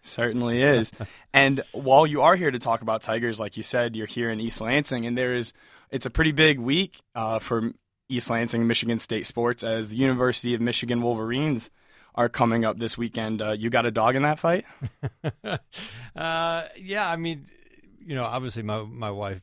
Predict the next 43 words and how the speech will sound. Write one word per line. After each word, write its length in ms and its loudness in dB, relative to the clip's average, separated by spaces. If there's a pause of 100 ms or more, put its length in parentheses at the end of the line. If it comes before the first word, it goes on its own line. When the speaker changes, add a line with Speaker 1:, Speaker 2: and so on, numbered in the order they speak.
Speaker 2:
Lori 440 -8
Ann, 280 -8
teaches 420 -8
here, 240 -2
so, 360 -8
uh, 260 -4
I'm, 180 -10
I'm 140 -10
pretty 240 -10
good, 380 -8
good 180 -10
Spartan 320 -6
fan 260 -6
right 180 -2
now. 80 -4
You, 200 -6
as, 180 -4
uh, 100 -4 (100)
people 220 -6
know, 180 0
I, 220 -2
I 20 -6
done 280 -8 (140)
Michigan 380 -4
football, 480 -6 (400)
so 260 -2
I 120 0
certainly, 480 -6
and 200 -6
I 60 -6
grew 180 -4
up 100 -4
in 60 -4
a 60 -2
Michigan 340 -6
family. 340 -10
I 40 -12
make 160 -8
no 120 -6
bones 300 -12
about 280 -12
that. 200 -10
So 320 -4